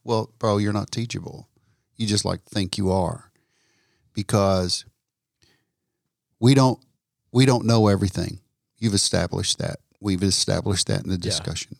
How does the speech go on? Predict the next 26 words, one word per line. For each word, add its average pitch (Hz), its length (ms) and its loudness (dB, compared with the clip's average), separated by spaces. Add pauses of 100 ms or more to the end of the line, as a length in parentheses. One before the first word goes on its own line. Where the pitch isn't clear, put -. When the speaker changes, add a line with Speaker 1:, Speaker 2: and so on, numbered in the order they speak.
(160)
Speaker 1:
We 123 100 6
don't - 180 6
know 90 120 -6
everything. - 360 -14 (1200)
What 117 140 2
we 107 80 0
do 107 180 4
know 87 280 -4 (220)
is 98 200 0
that 98 180 0
we 101 120 -2
need 101 220 -2
help 95 320 -6
and 98 100 -6
we 98 120 -2
need 101 180 -2
to 98 80 -6
gain 92 260 -4
wisdom 90 380 -8
from - 200 -12
others. - 360 -18 (1080)
Um, 92 460 -2 (1300)
you 131 100 4
know, 120 120 6
there's 117 220 4
really, 113 360 4